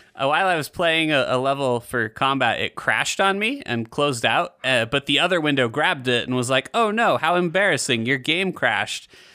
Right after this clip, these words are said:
And they're like, "Here's, here's the reward that you would have won for beating the level." And so I, I feel like they were, like, bribing me not to be mad that it crashed <laughs> in, in a way. Uh, so it, it was weird. It was kind of a surreal experience.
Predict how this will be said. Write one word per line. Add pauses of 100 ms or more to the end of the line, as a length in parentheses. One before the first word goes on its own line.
(320)
And
they're
like,
"Here's,
here's
the
reward
that
you
would
have
won
for
beating
the
level." (920)
And
so
I, (300)
I
feel
like
they
were,
like, (500)
bribing
me
not
to
be
mad
that
it
crashed (520)
<laughs>
in,
in
a
way. (500)
Uh,
so
it,
it
was
weird.
It
was
kind
of
a
surreal
experience.